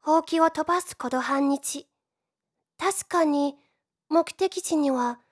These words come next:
無事に着くことができました。できました。が、まあ、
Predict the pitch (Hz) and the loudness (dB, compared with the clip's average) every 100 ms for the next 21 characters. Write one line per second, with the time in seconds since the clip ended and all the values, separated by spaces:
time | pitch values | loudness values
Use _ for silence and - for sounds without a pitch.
0 | _ _ - 277 320 330 330 349 370 285 | _ _ -8 -4 2 2 2 -4 -4 -4
1 | 262 262 254 226 - 294 311 311 - 247 | -6 -4 -6 -6 -4 0 0 0 -4 -6
2 | - _ _ _ _ _ _ _ _ _ | -8 _ _ _ _ _ _ _ _ _
3 | _ _ _ _ _ _ _ _ - 320 | _ _ _ _ _ _ _ _ -4 -2
4 | - 311 311 320 - 302 240 - _ _ | 0 2 4 2 -2 -4 -4 -10 _ _
5 | _ _ _ _ _ - 127 - - _ | _ _ _ _ _ -12 -6 -6 -6 _
6 | _ _ _ _ _ _ _ _ _ _ | _ _ _ _ _ _ _ _ _ _
7 | - 285 269 262 254 247 233 | -4 0 2 2 0 -2 -6